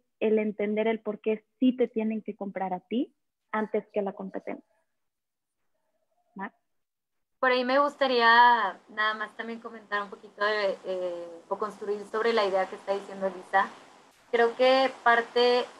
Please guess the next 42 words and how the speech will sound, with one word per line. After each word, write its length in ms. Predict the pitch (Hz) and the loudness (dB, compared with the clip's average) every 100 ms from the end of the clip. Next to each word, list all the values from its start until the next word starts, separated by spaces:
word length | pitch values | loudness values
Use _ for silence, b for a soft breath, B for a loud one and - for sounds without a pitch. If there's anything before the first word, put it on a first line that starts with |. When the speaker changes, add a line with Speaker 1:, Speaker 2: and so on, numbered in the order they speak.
| - | -8
Speaker 2:
de 120 | 247 240 | -4 -2
que 120 | 208 | -4
puedas 540 | - 220 233 254 269 | -2 4 6 4 2
identificar 960 | 285 269 233 226 202 - - - 190 196 - - - _ - | -6 -4 -4 -6 -14 -20 -2 6 8 6 2 -18 -20 _ -6
esto 280 | 208 - 226 | -6 -4 -2
que 120 | 220 | -2
dice 180 | 208 214 | -4 -10
Elisa, 320 | 208 208 208 | -12 -16 -10
qué 100 | - | -6
parte 320 | 220 262 262 277 | 4 4 6 2
del 100 | 277 | 2
proceso 460 | 240 226 214 226 | -2 -4 -6 -6
no 100 | 226 | -6
estás 260 | 226 - 233 | -6 -4 -4
concluyendo 840 | - 226 226 196 190 196 196 196 - - - | -4 -6 -6 -8 -6 -2 0 0 -2 -20 -12
o 100 | 202 | -2
por 140 | 220 | -2
qué 80 | 233 | 0
no 100 | 254 | -2
estás 220 | 269 294 | 2 0
convirtiendo 560 | - 277 262 233 226 220 | 2 -2 -2 -4 -6 -6
a 20 | |
estos 200 | - 226 | -12 -18
clientes, 520 | _ 208 - 202 196 | _ -20 -10 -8 -2
dónde 280 | 208 220 254 | 2 2 2
se 120 | 285 | -4
te 120 | 254 | -6
están 240 | 233 214 202 | -2 0 0
perdiendo, 580 | 208 196 196 196 196 196 | -4 -4 -4 -2 -2 -2
como 160 | 190 | -8
decía 220 | 185 202 | -10 -6
Elisa, 280 | 190 202 196 - | -4 -6 -10 -6
si 120 | 196 | -2
es 140 | 202 190 - _ _ _ - | -2 -4 -12 _ _ _ -2
por 140 | 220 | 0
tema 260 | 220 208 190 | 2 2 2
de 80 | |
precio, 500 | 190 226 240 - 226 | 4 4 4 4 0
por 180 | 220 208 | 0 -2
tema 240 | 196 190 180 | -4 -6 -6
de 60 | |
calidad, 640 | - 175 175 185 196 196 | -6 -6 4 8 10 10